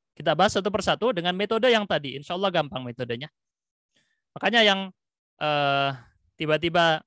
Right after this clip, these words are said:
nggak hadir pertemuan kali ini, ternyata pelajarannya jauh lebih mudah dari yang kemarin. Kalau kemarin masih agak sulit, sekarang jauh lebih mudah. Jadi insya Allah ke depannya malah lebih mudah lagi. Seperti yang saya bilang, ini nahwu itu seperti puzzle.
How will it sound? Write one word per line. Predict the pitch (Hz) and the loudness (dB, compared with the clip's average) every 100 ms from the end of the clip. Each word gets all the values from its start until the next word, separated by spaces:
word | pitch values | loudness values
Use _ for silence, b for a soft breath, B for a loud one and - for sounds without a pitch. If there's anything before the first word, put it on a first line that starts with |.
| - | -8
nggak | 170 | -4
hadir | 175 185 170 | -2 0 -2
pertemuan | - 175 180 180 | -2 -8 -10 -8
kali | 185 165 180 | -6 -6 -6
ini, | 277 - - | -12 -14 -12
ternyata | 185 196 233 | -8 -4 -2
pelajarannya | 254 190 170 202 240 | 0 0 2 0 0
jauh | 190 | -2
lebih | 185 175 | -2 -2
mudah | 190 208 131 | -4 -4 -6
dari | 123 131 | -8 -8
yang | 151 | -8
kemarin. | 170 180 160 120 | -4 -2 -2 -4
Kalau | 120 131 | -12 -16
kemarin | - 165 196 | -6 -4 -4
masih | - 165 | -6 -8
agak | 151 - | -10 -10
sulit, | 147 123 - _ _ _ _ | -10 -10 -12 _ _ _ _
sekarang | - 156 185 175 | -8 -2 -2 0
jauh | 160 185 | 2 2
lebih | 165 147 | 2 -4
mudah. | 143 135 143 - _ _ _ _ _ _ _ | -10 -8 -8 -10 _ _ _ _ _ _ _
Jadi | 127 143 202 - - | -10 -6 -4 -6 -10
insya | 165 165 | -6 -2
Allah | 220 | -2
ke | 214 | -2
depannya | 196 190 220 | -2 -2 -2
malah | 220 202 | -2 0
lebih | 185 160 156 | -2 -4 -8
mudah | 147 151 | -4 -2
lagi. | 202 151 127 | -2 -4 -10
Seperti | - 151 190 208 | -12 -12 -6 -6
yang | |
saya | 202 202 | -4 -4
bilang, | 160 185 | -2 -4
ini | 247 175 | -4 -10
nahwu | 196 165 185 | -8 -8 -8
itu | 233 | -10
seperti | 190 190 214 | -12 -10 -2
puzzle. | 240 214 165 123 | 2 4 2 -6